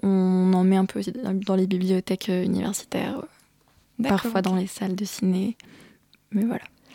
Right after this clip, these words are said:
Speaker 2: Ok, donc du coup, elle est, euh, elle est distribuée aussi pendant le, les projections que vous faites une fois par mois, si je me trompe pas. Euh, comment ça se passe ? Vous avez un partenariat avec, euh, le cinéma des Trois Luxembourg.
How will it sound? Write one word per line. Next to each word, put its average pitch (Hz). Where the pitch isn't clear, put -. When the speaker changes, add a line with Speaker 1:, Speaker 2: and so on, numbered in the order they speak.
Speaker 2:
Ok, -
donc 202
du 214
coup, 214
elle 226
est, 202
euh, 202
elle 208
est 202
distribuée 214
aussi 220
pendant 208
le, 202
les 214
projections 208
que 226
vous 214
faites 233
une 214
fois 226
par 208
mois, 220
si 220
je 208
me 208
trompe 208
pas. 254
Euh, 196
comment 247
ça 226
se -
passe ? 285
Vous 226
avez 208
un 202
partenariat 214
avec, 214
euh, 202
le 196
cinéma 208
des 220
Trois 220
Luxembourg. 214